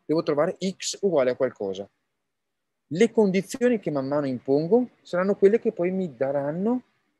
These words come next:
in realtà le condizioni sull'immagine della funzione originale. Guardate, infatti, adesso io voglio trovare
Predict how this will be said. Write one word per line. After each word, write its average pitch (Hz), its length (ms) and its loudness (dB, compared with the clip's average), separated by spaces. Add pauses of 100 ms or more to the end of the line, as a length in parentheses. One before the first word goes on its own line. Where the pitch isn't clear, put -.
(280)
in 147 120 0
realtà 180 500 0 (240)
le 175 160 0
condizioni 175 800 -2
sull'immagine 156 880 -2
della 214 160 4
funzione 170 500 -4 (1600)
originale. 147 600 -2 (720)
Guardate, 127 340 2
infatti, - 360 -12 (260)
adesso 143 320 0
io 160 80 4
voglio 196 160 8
trovare 170 280 0